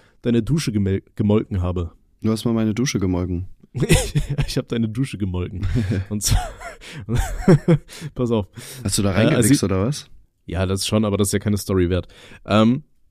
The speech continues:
Speaker 1: und zwar, als ich bei dir war, du hast ja unten so ein Gästebadezimmer und da ist ja auch eine Dusche drin, ne?
Speaker 2: Ja.
Speaker 1: Pass auf, in deiner Dusche. Ich glaub, ihr habt in, äh, bei, bei euch relativ kalkhaltiges Wasser, kann das sein?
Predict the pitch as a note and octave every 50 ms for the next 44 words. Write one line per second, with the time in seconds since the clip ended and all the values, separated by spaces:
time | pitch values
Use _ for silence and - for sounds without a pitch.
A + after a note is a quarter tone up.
0 | _ - A2+ G#2 - - - - G#2 G#2+ C3 C#3+ - - - - - - - A2+
1 | A#2 A2 A#2 A#2 G#2 - A2 A#2 C3+ D#3 D3+ C#3 C#3+ D#3+ G3+ G3+ - B2 B2+ C#3+
2 | - - C3 B2+ C3 C3+ C3+ - - - _ - C3+ D3 - - D#3 D#3 D#3+ E3
3 | E3 - C#3 B2 A#2+ A2+ G2+ B2+ C#3 - - - F3 D#3+ E3+ F3 F3 E3+ D#3+ -
4 | - F3 E3+ F3+ G3 A#3 C4 - - - - C3+ A#2+ C#3+ C#3 - - C#3 C3+ C3
5 | B2+ B2+ A2+ G2+ A2 A2 G2 - F2 F2 F2 G2 E2+ F2 G2 C3 G3 G#3+ - -
6 | C3 B2+ A2+ G2+ F#2+ F2 D#2+ D#2 - - - - - - - - - - - -
7 | - - - - - - - - C#3+ C3+ B2+ C3+ G#2+ G2 - _ _ _ B2+ C#3+
8 | D#3+ E3+ E3+ D#3+ D3+ C#3 B2+ B2+ A#2+ - - G2 E2+ - _ _ - G#2+ G2 -
9 | A#2 C#3+ - - - D3+ C3 C3+ D3 - _ - - G#2 A2 B2+ C#3+ F3 F3+ -
10 | _ _ _ _ _ _ _ _ _ - A#2 A#2+ B2 B2 A2+ G#2 B2 A2+ G#2 A#2+
11 | A#2+ B2+ C#3+ D3 - - - C3 D3+ D#3+ - - C3+ - - - - D#3+ D#3 -
12 | D3+ D3 - - B2+ A#2+ A2 A2+ B2 A#2+ - - F2+ - A2 G2 G2 F#2+ - A2
13 | G#2+ F#2 E2+